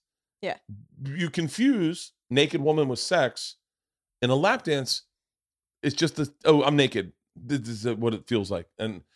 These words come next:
Speaker 2: and I'm gonna show you intimacy by just moving slower and closing my eyes." That's not what it is.
Speaker 1: Yeah.
Speaker 2: So I s-, and I, the bit I used to write is, "I want a woman to get naked.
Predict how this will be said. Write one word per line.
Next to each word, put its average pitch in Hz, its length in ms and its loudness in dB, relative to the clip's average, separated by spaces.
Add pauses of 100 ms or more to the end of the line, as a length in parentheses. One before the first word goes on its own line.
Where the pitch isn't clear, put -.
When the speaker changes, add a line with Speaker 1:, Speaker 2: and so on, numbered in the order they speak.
(160)
Speaker 2:
and 117 180 0
I'm 135 120 4
gonna 156 100 2
show 143 180 2
you 131 160 4
intimacy 147 440 -4
by 123 220 0
just 107 320 -10 (260)
moving 107 260 -4
slower 107 480 -2
and 110 140 -10
closing 98 320 -6
my 92 160 -8
eyes." - 340 -10 (180)
That's 139 160 0
not 160 120 0
what 143 100 2
it 123 140 -4
is. 135 340 -4 (260)
Speaker 1:
Yeah. 226 220 -2 (260)
Speaker 2:
So - 120 -12
I - 20 -6
s-, 101 220 -12
and 107 140 -2
I, 95 100 -6
the 104 100 -6
bit 135 200 -2
I 196 60 -6
used 104 160 -6
to 98 60 -12
write 95 160 -6
is, 95 160 -10
"I 104 100 -4
want 147 240 -6 (220)
a 98 80 -6
woman 95 300 -6
to 92 80 -16
get 95 160 -10
naked. 87 480 -8